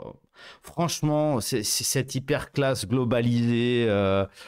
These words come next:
bobo parisienne, j'en peux, qu'elle soit de droite ou de gauche, je ne peux plus la voir en peinture. Je peux plus, je peux plus en fait. Même l'écouter cinq minutes, c'est une souffrance indicible.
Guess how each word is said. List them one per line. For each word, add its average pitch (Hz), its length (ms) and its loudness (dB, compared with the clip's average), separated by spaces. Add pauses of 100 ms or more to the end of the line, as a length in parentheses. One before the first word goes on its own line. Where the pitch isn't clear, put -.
(120)
bobo 123 320 0
parisienne, 123 640 0
j'en 113 220 -4
peux, 113 180 -10
qu'elle 120 240 -6
soit 123 160 -4
de 123 100 -2
droite 131 300 -4
ou 113 60 -8
de 98 40 -10
gauche, 135 280 -2
je 110 60 -2
ne 107 100 0
peux 107 180 -4
plus 123 320 -4
la 98 140 2
voir 104 520 -2
en 104 140 0
peinture. 117 720 -2 (340)
Je - 140 -16
peux 107 140 -6
plus, 120 360 -4
je - 120 -10
peux 113 80 -10
plus - 180 -10
en 95 80 -6
fait. 67 220 -12
Même 127 200 0
l'écouter 139 380 -2
cinq 127 220 0
minutes, 135 260 0
c'est 110 140 -4
une 113 60 0
souffrance - 800 -6
indicible. 123 640 -2